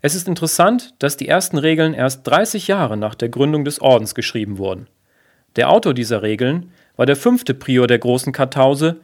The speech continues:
Guigo. Die vollständigen Manuskripte aus den früheren Jahren des Kartäuserordens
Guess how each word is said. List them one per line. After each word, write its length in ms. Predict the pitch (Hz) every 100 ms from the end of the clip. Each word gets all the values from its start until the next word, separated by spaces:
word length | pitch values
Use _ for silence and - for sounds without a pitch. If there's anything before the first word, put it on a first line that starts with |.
| _ _
Guigo. 520 | 120 123 135 104 98 - _ _ _ _ _ _ _ _ _ _ _ _ _ _ _ _ _ _ _ -
Die 80 |
vollständigen 640 | 127 202 247 - 180 175 151
Manuskripte 580 | 127 127 - 185 180 143
aus 160 | 127
den 140 | - 110
früheren 440 | - 233 139 110
Jahren 360 | 104 98 101 107
des 160 | -
Kartäuserordens 880 | - - 120 123 135 127 135 160 -